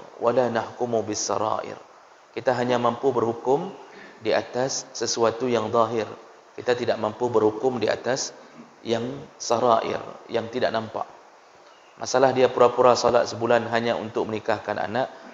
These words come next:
setelah itu tidak lagi salat, itu urusan dia dengan Allah. Yang penting zahir kita melihat dia sudah mulai salat, maka dibolehkan baginya. Tapi yang perlu kita tahu bahawa kita ini tidak layak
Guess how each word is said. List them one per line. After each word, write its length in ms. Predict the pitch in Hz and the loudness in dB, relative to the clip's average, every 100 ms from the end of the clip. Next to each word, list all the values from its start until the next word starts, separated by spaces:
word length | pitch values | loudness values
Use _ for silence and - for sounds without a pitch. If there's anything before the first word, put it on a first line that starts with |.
| - - | -16 -10
setelah 320 | 110 120 120 | 0 4 4
itu 240 | 117 131 | 2 0
tidak 320 | 123 120 107 104 | -2 0 -2 -2
lagi 240 | 113 117 | -2 -6
salat, 480 | - - 107 123 139 - - - | -6 -6 -2 -2 -2 -10 -18 -16
itu 160 | 110 - | -6 0
urusan 480 | 123 113 117 113 | 2 2 0 -4
dia 160 | 113 117 | -4 -4
dengan 240 | 107 107 | -4 -6
Allah. 200 | 110 107 - - - - - | -6 -8 -10 -18 -20 -20 -6
Yang 260 | 113 110 | -2 0
penting 240 | 107 143 135 | 0 -2 4
zahir 300 | 110 113 117 113 | 4 6 4 2
kita 180 | 135 131 | 2 2
melihat 320 | 113 110 123 | 2 0 0
dia 180 | 107 113 113 | 2 0 2
sudah 180 | 110 | -2
mulai 220 | 104 104 101 | 0 -2 -2
salat, 320 | 107 110 - - - - - - - - - - - - | -6 -8 -10 -18 -20 -20 -20 -20 -20 -20 -20 -20 -20 -12
maka 160 | - 120 | -4 0
dibolehkan 560 | 107 113 110 - 98 | 4 4 4 0 -2
baginya. 420 | 95 101 - - 90 - - - - - - - _ | -4 -6 -10 -14 -16 -20 -20 -20 -20 -20 -20 -20 _
Tapi 560 | 123 - 131 135 139 147 139 - - - | -10 -4 -2 0 -2 -4 -10 -18 -20 -6
yang 160 | 120 117 | -2 0
perlu 300 | 117 120 123 | 0 0 -2
kita 160 | 117 110 | -2 -6
tahu 300 | 113 113 120 | -2 -2 -2
bahawa 640 | 104 101 107 113 120 - - - - - - - - _ - _ - - | -4 0 2 4 2 -4 -12 -20 -20 -20 -20 -20 -20 _ -20 _ -20 -14
kita 240 | - 127 | -8 0
ini 240 | 127 123 135 | 0 2 -2
tidak 240 | 120 - | 2 4
layak 300 | 117 131 123 | 6 4 4